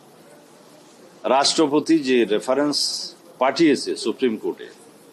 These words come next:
সেই রেফারেন্স পাঠানো সঠিক প্রক্রিয়ায় ছিল কিনা, সেই প্রশ্ন তো সুপ্রিম কোর্ট উত্থাপন করেনি, চিফ জাস্টিস অ্যাপিলেট ডিভিশন তো উত্থাপন করেনি।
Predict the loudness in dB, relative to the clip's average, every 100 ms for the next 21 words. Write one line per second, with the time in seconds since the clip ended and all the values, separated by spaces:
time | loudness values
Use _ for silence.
0 | -20 -20 -20 -16 -2 0 2 2 2 0
1 | 0 0 0 2 2 0 -4 -14 -20 -20
2 | -20 -20 -20 -4 0 2 0 2 0 2
3 | 2 2 4 2 2 0 0 0 0 -2
4 | -4 -4 -2 -2 2 0 2 0 0 -8
5 | -10 -2 0 0 2 2 2 0 -8 -20
6 | -20 -20 -20 -20 -20 -4 0 2 2 2
7 | 2 2 2 2 2 2 2 2 2 0
8 | 0 0 0 2 0